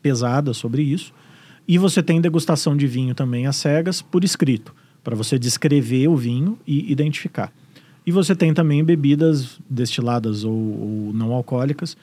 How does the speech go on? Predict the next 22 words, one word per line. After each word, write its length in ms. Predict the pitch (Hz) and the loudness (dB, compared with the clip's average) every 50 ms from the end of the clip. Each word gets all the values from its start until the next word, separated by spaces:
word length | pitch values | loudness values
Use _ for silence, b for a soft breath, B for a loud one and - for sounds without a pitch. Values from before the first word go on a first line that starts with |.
| b b b b b - | b b b b b -6
só 200 | - - 151 147 | 0 2 2 2
pra 160 | 143 156 160 | 4 4 4
identificação, 720 | 151 143 151 151 143 - - - 147 135 - - 113 95 | 4 4 2 2 0 -2 -2 -2 -2 -2 -2 -4 -4 -4
né? 140 | 98 107 113 | -4 -6 -6
Que 80 | - 117 | -6 -6
dá 60 | 113 | -4
uma 160 | 117 127 120 | -4 -4 -2
prova 260 | - 139 143 147 139 | 0 0 0 0 0
curta, 380 | 143 - 175 196 165 139 131 110 | 0 0 0 0 0 0 -4 -4
três, 240 | - 139 135 123 - | -2 -2 -2 -2 -2
cinco 180 | 143 135 131 | -4 -4 -2
minutos, 380 | 147 151 143 139 147 165 165 - | -2 -2 0 0 0 -2 -2 -4
só 80 | - | -2
botar 260 | 139 147 147 143 151 143 | -2 -2 -2 0 0 0
no 140 | 139 135 | 0 0
nariz 340 | 135 135 131 123 131 135 135 | 0 0 0 0 0 0 0
e 40 | 135 | -2
dizer 200 | 135 135 131 139 | -2 -2 -2 -2
o 60 | 135 | -2
que 120 | 131 - 143 | -4 -6 -10
que 140 | - - | -10 -10
é. 80 | - - | -12 -12